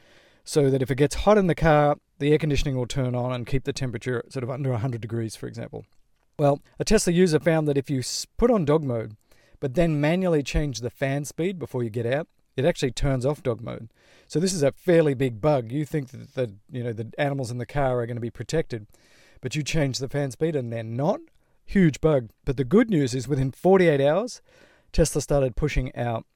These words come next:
a fix for this. And this is why over-the-air software updates are a huge, massive, really enormous advantage that Tesla has over current traditional automakers. That'll change, I think, change fairly quickly.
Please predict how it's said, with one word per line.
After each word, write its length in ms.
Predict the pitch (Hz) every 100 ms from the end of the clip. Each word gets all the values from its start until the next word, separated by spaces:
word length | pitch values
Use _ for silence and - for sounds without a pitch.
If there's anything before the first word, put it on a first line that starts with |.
| -
a 120 | 117
fix 340 | - 151 143 -
for 140 | 120
this. 240 | 113 113
And 160 | 123 131
this 140 | 147
is 100 | 165
why 280 | 131 143 131 -
over-the-air 540 | 156 175 165 156 147 - _
software 440 | - 156 151 147 135
updates 460 | 135 - 170 196 - _ _ _ _ _ 135
are 140 | 135
a 100 | 131
huge, 580 | 110 165 170 175 - - - -
massive, 520 | 139 135 - 135 120 _ _ _ -
really 480 | 127 190 196 185 196
enormous 520 | 147 147 147 143 123
advantage 420 | 127 127 127 117
that 120 | 123
Tesla 360 | - 139 - 117
has 360 | 123 117 104 - _ _
over 240 | 117 113 113
current 380 | - 147 135
traditional 540 | - 127 120 123 120 123
automakers. 520 | 117 113 107 110 - _ _ _ _ _ -
That'll 200 | 123 143
change, 400 | - 180 160 147
I 80 | 123
think, 180 | 139
change 280 | - 147 131
fairly 240 | - 131 123
quickly. 420 | - 175 127